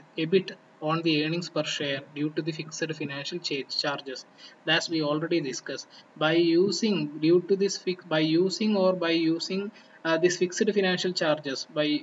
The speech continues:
uh, due to this fixed financial securities, we are, uh, it shows the effect of changes in operating profit or ebit on earnings per share. So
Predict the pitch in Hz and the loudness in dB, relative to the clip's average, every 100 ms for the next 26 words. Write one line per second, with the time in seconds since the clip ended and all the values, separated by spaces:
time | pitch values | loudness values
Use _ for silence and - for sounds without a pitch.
0 | - 156 151 151 170 170 180 180 - 170 | -4 -2 0 2 2 2 -2 -4 -6 -6
1 | 202 190 185 175 175 - 180 170 180 - | -4 -2 -2 -2 -2 -2 -2 -2 -6 0
2 | 208 151 147 143 180 - - - - 165 | 0 0 -2 -2 -2 -6 -18 -20 -16 0
3 | 170 165 170 180 - _ _ 185 165 160 | 4 4 4 0 -6 _ _ -6 -4 0
4 | 156 160 156 - 196 196 202 202 190 - | 0 0 0 4 6 4 -2 -6 -6 -2
5 | 220 - 214 214 - - 208 214 214 233 | -4 0 -2 -2 -4 2 4 4 4 2
6 | - 196 185 190 - - 208 214 - 214 | 2 -2 -2 -2 -10 -6 0 0 0 2
7 | 208 202 202 196 185 165 156 165 143 - | 2 2 -2 -2 -2 -2 -2 -4 -4 -4
8 | - - - 170 156 156 165 175 160 - | -16 -20 -12 -6 -4 -4 2 2 2 -4
9 | - 160 165 156 147 151 - 147 - 143 | -8 -4 -2 -2 -4 -4 -6 -4 -4 -2
10 | 131 127 - - - - - - 160 160 | -4 -6 -16 -20 -20 -20 -16 -4 0 0
11 | 196 | 0